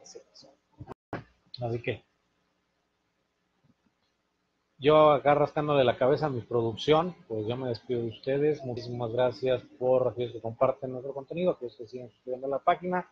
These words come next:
aquellos que nos checan en YouTube, aquellos que, pues, si algún día nos, nos quieren dar, no sé, un lunch, una torta, lo que sea, aventarnos un curso por la cara. Ya saben que aquí está casa, tu humilde servidor,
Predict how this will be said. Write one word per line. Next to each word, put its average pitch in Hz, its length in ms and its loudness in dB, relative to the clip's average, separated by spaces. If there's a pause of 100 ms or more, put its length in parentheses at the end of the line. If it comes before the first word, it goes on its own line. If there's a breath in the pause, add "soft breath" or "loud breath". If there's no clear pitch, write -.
(500)
aquellos 147 260 0
que 139 80 -10
nos 120 120 -8
checan 143 420 0
en 139 160 -4
YouTube, 180 400 2
aquellos 131 400 -4
que, 127 260 0
pues, 107 160 -16
si 120 80 -6
algún 123 200 -6
día 131 80 -2
nos, 123 200 -10
nos 113 140 -14
quieren 127 260 -4
dar, 120 200 2
no 120 80 -4
sé, 131 260 0
un 120 160 -4
lunch, 120 300 -2
una 120 220 -6
torta, 120 220 -4
lo 113 140 -4
que - 80 -20
sea, 131 200 -2
aventarnos 117 420 -6
un - 80 -14
curso - 260 -14
por 107 120 -10
la 104 80 -10
cara. - 300 -4 (1900)
Ya 120 80 0
saben 123 220 0
que 120 60 -10
aquí 113 80 -8
está 123 320 0 (300)
casa, 185 340 0 (640)
tu 127 60 -10
humilde 127 560 -2 (240)
servidor, 120 680 0